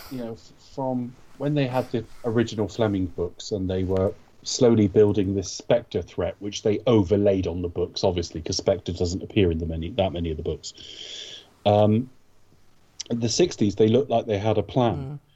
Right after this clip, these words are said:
Speaker 1: And here they just, it just looks so hand to mouth, and it doesn't surprise me that they started after this, following The Thing of the Day. Like, the next film is Blaxploitation, the film after that has a bit of kung fu in it and so on,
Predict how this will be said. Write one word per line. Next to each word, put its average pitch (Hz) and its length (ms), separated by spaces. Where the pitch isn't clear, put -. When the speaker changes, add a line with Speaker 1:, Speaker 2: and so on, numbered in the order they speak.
Speaker 1:
And 107 120
here 139 280
they 110 160
just, 117 340
it 127 220
just - 260
looks 143 320
so 107 240
hand 104 280
to - 100
mouth, 110 260
and 107 100
it 113 120
doesn't 131 260
surprise - 560
me 95 120
that - 180
they 107 100
started 113 580
after 113 380
this, 87 220
following 98 440
The 98 80
Thing 98 240
of 95 120
the - 80
Day. 107 260
Like, 107 300
the 107 100
next 107 320
film 98 300
is 95 180
Blaxploitation, 98 1000
the 90 60
film 104 300
after 95 260
that 98 180
has 95 140
a 95 60
bit 104 140
of 90 100
kung 95 260
fu 95 240
in 92 120
it 87 80
and 98 120
so 110 240
on, 131 200